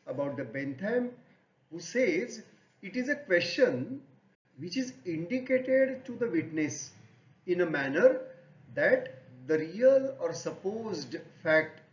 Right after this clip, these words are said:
which the examiner expects and desires to have confirmed with the witness.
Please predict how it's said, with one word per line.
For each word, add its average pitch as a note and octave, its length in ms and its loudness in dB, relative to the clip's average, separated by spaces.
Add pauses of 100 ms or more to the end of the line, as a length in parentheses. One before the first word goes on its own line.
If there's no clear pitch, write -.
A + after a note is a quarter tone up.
(640)
which - 420 -4 (280)
the - 240 -4
examiner D#3+ 920 2 (220)
expects - 720 -4
and F3 180 0
desires C#3+ 720 -6 (720)
to C4+ 120 -6
have G#3 320 0
confirmed C#3 580 -6 (360)
with G3 300 -10
the D#3+ 100 -2
witness. B2+ 540 -8